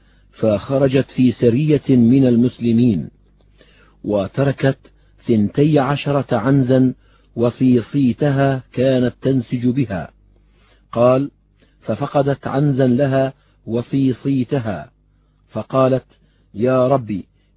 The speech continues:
إنك قد ضمنت لمن خرج في سبيلك أن تحفظ عليه، وإني قد فقدت عنزا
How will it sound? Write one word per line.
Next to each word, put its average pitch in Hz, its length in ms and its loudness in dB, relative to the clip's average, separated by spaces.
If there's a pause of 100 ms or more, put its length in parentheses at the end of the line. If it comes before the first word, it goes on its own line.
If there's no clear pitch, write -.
إنك 139 340 -2
قد 131 260 -8
ضمنت 139 460 -2
لمن 131 400 0
خرج 139 440 -2
في 139 300 -4
سبيلك 131 760 -4 (380)
أن 127 240 2
تحفظ - 460 -2
عليه، 120 400 0 (800)
وإني 139 420 -2
قد 127 240 -8
فقدت - 480 -6
عنزا 139 600 0